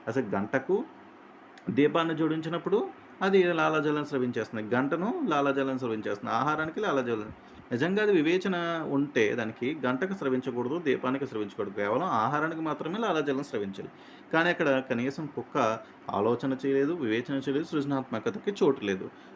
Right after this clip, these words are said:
So, కాబట్టి వీటికి చోటు ఉండదు ఇక్కడ. నెక్స్ట్ మరి సృజనాత్మకతకు, సమస్య పరిష్కారానికి, ఆలోచనలకు, వివేచనకు ఎక్కడ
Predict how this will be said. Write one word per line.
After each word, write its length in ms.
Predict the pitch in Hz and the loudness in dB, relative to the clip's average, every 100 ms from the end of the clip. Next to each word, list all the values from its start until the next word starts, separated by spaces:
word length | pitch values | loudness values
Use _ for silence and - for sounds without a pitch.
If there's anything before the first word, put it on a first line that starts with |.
| - | -8
So, 80 | 156 | -4
కాబట్టి 320 | 143 131 151 | 0 0 2
వీటికి 240 | 196 185 - - | 0 0 0 0
చోటు 180 | 120 113 | 0 0
ఉండదు 200 | 98 95 | 0 0
ఇక్కడ. 260 | 95 98 - - - | 0 -4 -6 -14 -10
నెక్స్ట్ 320 | 135 131 - | -8 -6 -4
మరి 420 | 185 170 120 113 131 - - - - | -2 0 0 0 -6 -14 -20 -20 -6
సృజనాత్మకతకు, 920 | - 139 165 202 202 196 190 180 190 | 2 4 4 2 0 -2 -2 0 -2
సమస్య 460 | 185 143 147 - 156 | 0 -2 -2 -2 -2
పరిష్కారానికి, 580 | 147 143 - 135 139 | -2 -2 0 0 2
ఆలోచనలకు, 560 | 143 123 127 127 123 139 | 2 4 2 0 -2 -2
వివేచనకు 560 | 127 113 120 123 120 151 | -2 0 -2 -4 -4 -2
ఎక్కడ 380 | 104 - 151 | -4 -4 -4